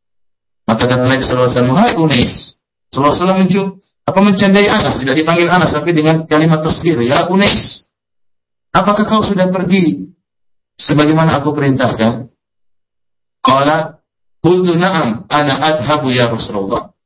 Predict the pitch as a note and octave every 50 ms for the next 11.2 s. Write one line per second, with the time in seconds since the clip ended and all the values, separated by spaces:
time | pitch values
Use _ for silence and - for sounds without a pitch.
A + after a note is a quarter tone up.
0 | _ _ _ - D3+ - D#3 C#3 C3+ B2+ B2+ - A2 A#2 C3 C#3+ C#3 - - -
1 | - _ _ _ _ - B3 D4 C#4 B3+ A#3 G#3+ G3+ - - F#3 F3 E3+ D#3 C#3
2 | C3+ - - - _ _ - - G#3 G3+ G3+ - - - E3+ D#3 C#3+ C3+ E3 D3+
3 | C3+ B2 A2+ G2 - - - A2+ G#2+ - - - - - A#2 A2+ A#2 B2+ B2+ A#2+
4 | A#2 A2+ G#2 G2+ - - - _ _ _ _ - A#2 B2+ - - - _ - -
5 | - A2+ B2 D#3+ E3+ E3+ F#3 G3 G#3+ G#3 F#3+ E3+ - E3 - - D#3 D#3+ F#3+ G3
6 | B3 C#4 D4+ - - D#3 - - - - _ _ _ - C#3+ D3 E3 F3 F#3 F#3
7 | F#3 F3 E3+ F3 E3+ E3+ F3+ F#3 F#3+ G3 G3 D#4 D#4+ C#4+ B3 A3 - - E3+ C3+
8 | B2 G#2+ G2+ G#2 - _ _ _ _ _ _ - F3 G3 A3 G#3 G3+ F#3+ F#3 F#3
9 | E3 D#3+ D#3+ G3 A#3 A3+ A3 A3 A3+ A3+ A3+ G#3 G#3 A3+ G#3 G#3 F#3+ G3+ G3 G#3
10 | G3+ G3+ G3 G3 G3+ G3 F#3+ F#3+ G3 F#3+ G3 G#3 G#3 F#3 F3+ F3 E3+ - E3+ F#3
11 | G#3 G#3 -